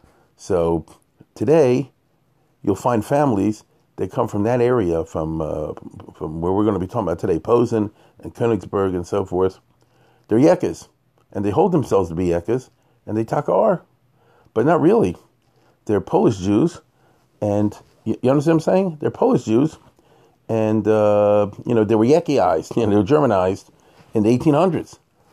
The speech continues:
In Baltimore, Maryland, we have a shul called the, the, the German shul, the, the Glen Avenue shul, Shereth Israel, which really is a combination of two minions back in the eighteen hundred. One of them was real Yekki, Yekki, Yekki, like from the,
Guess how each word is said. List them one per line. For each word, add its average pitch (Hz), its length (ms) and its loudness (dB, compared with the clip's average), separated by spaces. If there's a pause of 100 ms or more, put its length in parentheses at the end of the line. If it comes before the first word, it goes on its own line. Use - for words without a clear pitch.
(380)
In 104 140 -2
Baltimore, 151 420 2
Maryland, 170 420 0
we 110 100 2
have 107 120 2
a 107 80 -2
shul 123 440 0 (240)
called 98 240 -6
the, 95 100 -2
the, 87 420 -4
the 92 120 -6
German 131 320 0
shul, 87 200 -4
the, 80 300 -6
the 85 140 -10
Glen 104 240 -4
Avenue 147 240 -4
shul, - 280 -10 (1000)
Shereth 127 600 -4
Israel, 107 420 0 (340)
which - 180 -10
really 156 180 6
is 123 80 2
a 110 60 0
combination 123 640 -2
of 95 120 -2
two 139 140 0
minions 107 540 0 (360)
back 101 220 -6
in 101 80 -2
the 101 60 0
eighteen 104 260 -2
hundred. 87 340 -4 (420)
One 131 140 0
of 147 60 2
them 110 140 2
was 92 160 0 (120)
real 120 340 2
Yekki, 110 340 2
Yekki, 101 300 0
Yekki, 113 360 -2
like 90 140 -2
from 87 240 -4
the, 85 340 -2